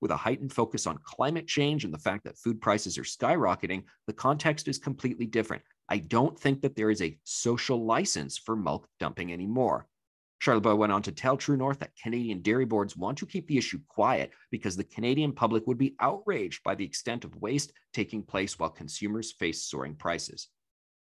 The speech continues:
Dairy Farmers of Canada spokesperson Lucy Beaulieu told True North that farmers are in agreement. Beaulieu said, quote, "No dairy farmer wants to see a drop of milk disposed," she said.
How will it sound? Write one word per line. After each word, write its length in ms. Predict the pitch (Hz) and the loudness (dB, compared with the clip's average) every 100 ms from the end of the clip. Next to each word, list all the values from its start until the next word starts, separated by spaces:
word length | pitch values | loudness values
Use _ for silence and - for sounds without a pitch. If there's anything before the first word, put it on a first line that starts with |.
| - | 0
Dairy 200 | 147 139 | 2 2
Farmers 360 | - 143 127 | 4 4 4
of 100 | 107 | -2
Canada 300 | - 117 110 | -4 -4 -2
spokesperson 640 | 87 - 117 - 113 104 90 | -4 -2 -2 -2 -4 -4 -2
Lucy 220 | 107 - | -2 -2
Beaulieu 460 | 92 87 104 147 151 - _ | 0 0 4 4 2 -2 _
told 160 | 147 156 | 0 0
True 180 | - 139 | 0 0
North 200 | 135 135 | 0 0
that 180 | 131 - | -4 2
farmers 400 | 107 113 117 98 | 2 4 2 -2
are 80 | |
in 40 | 98 | -4
agreement. 440 | 101 139 147 - _ - | -4 -2 -2 -4 _ -2
Beaulieu 260 | 98 107 | 2 2
said, 300 | 123 - 107 | 2 2 0
quote, 240 | - 101 - | 2 0 0
"No 280 | 98 113 151 | 0 2 2
dairy 300 | 143 117 117 | 2 0 0
farmer 340 | 110 104 107 | -2 -2 -2
wants 260 | 90 90 - | -2 -4 -6
to 100 | 98 | -10
see 200 | - 101 | -6 -6
a 40 | |
drop 300 | 82 82 71 | -4 -4 -4
of 100 | 92 | -4
milk 200 | 73 - - | -8 -8 -8
disposed," 480 | - - 104 87 | -10 0 0 0
she 140 | - - | -4 -8
said. 260 | - 50 | -8 -10